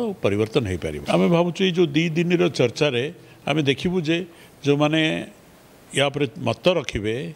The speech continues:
କୃଷି ବି-, ମା-, ଯେଉଁମାନେ କୃ-, କୃଷ-, କୃଷି କାମରେ ଲାଗିଛନ୍ତି, ତାଙ୍କୁ ଆମେ ଡାକିଛୁ।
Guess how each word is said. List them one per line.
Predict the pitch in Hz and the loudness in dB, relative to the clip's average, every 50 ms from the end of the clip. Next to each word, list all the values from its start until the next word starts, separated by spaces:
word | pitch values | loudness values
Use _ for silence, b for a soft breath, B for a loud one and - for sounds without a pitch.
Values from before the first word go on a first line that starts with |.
| - - | -12 -6
କୃଷି | - 123 123 - - - 127 | -4 -2 -2 0 2 2 0
ବି-, | 131 131 131 123 120 180 - | 0 0 0 -2 -2 -2 -4
ମା-, | - 127 117 117 117 120 - - - - - - - - - - | -8 -6 -6 -4 -4 -4 -4 -6 -8 -12 -10 -10 -8 -8 -4 2
ଯେଉଁମାନେ | - 127 120 120 120 120 | 2 4 4 4 2 0
କୃ-, | 117 - 127 - - | -4 -8 -12 -8 -4
କୃଷ-, | - 127 127 - - 151 - 127 120 - | 0 0 0 2 2 0 0 -2 -8 -8
କୃଷି | - 131 - - 151 | -8 -6 -2 -2 -2
କାମରେ | 123 151 127 127 127 127 | 0 0 0 0 0 0
ଲାଗିଛନ୍ତି, | 123 117 110 110 113 110 117 117 123 - 120 B B B B - | 0 -2 -2 -4 -6 -6 -8 -8 -6 -8 -12 B B B B -2
ତାଙ୍କୁ | 131 123 123 135 | 0 0 0 0
ଆମେ | 131 127 | -2 0
ଡାକିଛୁ। | 123 120 110 113 113 - - | -2 -2 -2 -4 -8 -12 -12